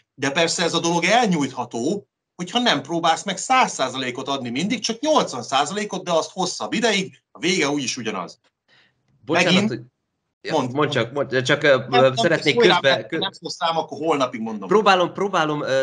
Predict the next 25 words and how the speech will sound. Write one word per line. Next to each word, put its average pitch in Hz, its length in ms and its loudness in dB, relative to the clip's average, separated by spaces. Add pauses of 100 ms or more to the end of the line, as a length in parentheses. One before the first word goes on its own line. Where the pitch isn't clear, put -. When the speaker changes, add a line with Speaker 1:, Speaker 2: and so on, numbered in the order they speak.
(120)
Speaker 2:
terelni 131 400 -2
a, 113 260 -2
a 117 60 -2
dolgokat. 131 640 -2
Ö, 123 140 0
például, 131 380 -2
amit 131 200 -2
említettél, 113 600 -2
hogy, 113 240 -2
ö, 107 240 2
eleve, 117 500 0
ugye, 110 220 -2
ott, 120 260 -8
itt - 140 -10
most 117 220 -8
megbeszéltük 135 520 -2
azt, 127 180 -2
hogy 113 160 -4
egy, 110 200 -4
egy, 101 220 -4
ö, 101 360 0
egy, 98 220 -6
egy 107 60 -8
színpadra 165 480 0
készülés 104 720 -2